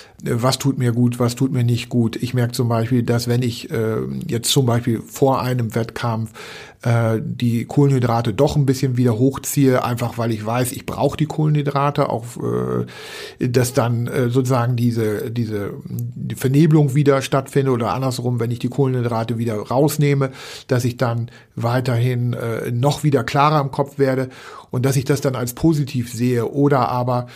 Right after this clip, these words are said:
dass ich sozusagen auch einfach sage, wenn ich jetzt satt bin und ich das Gefühl habe, ich bin satt,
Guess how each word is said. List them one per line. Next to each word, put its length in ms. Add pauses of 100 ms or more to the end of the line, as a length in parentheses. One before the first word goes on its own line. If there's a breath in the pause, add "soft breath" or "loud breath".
(280 loud breath)
dass 180
ich 280 (340)
sozusagen 680
auch 240
einfach 300
sage, 360
wenn 140
ich 120
jetzt 180
satt 260
bin 240
und 180
ich 80
das 160
Gefühl 340
habe, 200
ich 140
bin 160
satt, 280